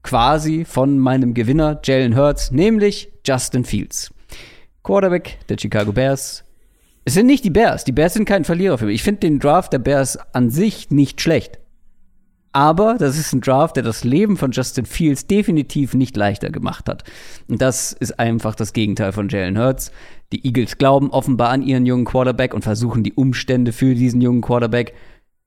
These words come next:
erheblich zu verbessern. Die Bears haben andere Prioritäten gesetzt in diesem, in diesem Draft.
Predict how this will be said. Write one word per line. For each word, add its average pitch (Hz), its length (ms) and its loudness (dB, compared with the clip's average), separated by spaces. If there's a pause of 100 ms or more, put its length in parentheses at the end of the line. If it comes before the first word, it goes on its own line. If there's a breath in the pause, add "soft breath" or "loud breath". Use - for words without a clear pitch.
(180)
erheblich 127 500 2
zu - 100 -6
verbessern. 156 640 0 (540 soft breath)
Die 180 100 0
Bears 214 500 2
haben 180 180 0
andere 147 500 2
Prioritäten 104 800 -2
gesetzt 98 400 -6
in 101 120 0
diesem, 104 520 -2
in 110 120 0
diesem 101 200 -2
Draft. - 500 -4